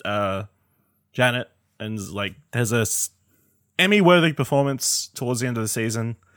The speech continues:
Um, who else is? Th-, I mean, the writing on this is just insane because they're clearly thinking, like, seasons ahead. Somehow they've, they've already set for season four 'cause they've already been renewed,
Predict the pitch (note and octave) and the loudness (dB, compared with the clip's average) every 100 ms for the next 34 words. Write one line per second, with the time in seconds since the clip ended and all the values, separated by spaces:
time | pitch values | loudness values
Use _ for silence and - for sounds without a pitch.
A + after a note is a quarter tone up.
0 | _ _ _ _ G#2+ G#2 G2+ G2+ G2+ G2+ | _ _ _ _ -4 0 0 -2 -6 -8
1 | F#2+ - _ _ _ _ _ _ _ _ | -10 -14 _ _ _ _ _ _ _ _
2 | _ _ _ - C3 A#2 - A2+ A2+ - | _ _ _ -6 -2 -2 -2 -4 -6 -12
3 | _ - - _ _ _ _ - F3 E3+ | _ -12 -12 _ _ _ _ 0 2 0
4 | - D#3 C#3 E3 G3 F3+ C3+ B2+ G#2 G#2 | 0 2 6 6 4 0 0 -2 -4 -6
5 | - F#2+ G#2+ G2 F#2 G#2+ G#2+ A#2 A2+ D#3 | -8 -6 -4 -4 -6 -8 -4 -4 -4 0
6 | D3 B2 - A#2 A2 F#2+ F#2 - - _ | 0 0 -2 -6 -6 -6 -6 -10 -20 _
7 | _ _ _ _ _ _ _ _ _ _ | _ _ _ _ _ _ _ _ _ _
8 | - D3+ C#3 C#3+ C3 B2+ - B2 D3+ E3 | 0 4 4 2 0 -2 -4 -2 -2 -2
9 | - C#3 C#3 C#3 C3 A2 _ _ _ - | -2 0 0 0 -2 -6 _ _ _ 0
10 | B2+ B2 D3 D#3+ C#3+ - A#2 B2 - A#2+ | 0 2 2 2 2 0 -4 -4 -4 -4
11 | A2 - A2+ A#2+ B2+ - _ _ _ _ | -4 -4 -2 0 -2 -6 _ _ _ _
12 | G2+ A2 A#2 A2+ G#2+ A2+ A2 G#2+ A2+ A2 | -8 -2 0 0 0 0 0 2 0 -2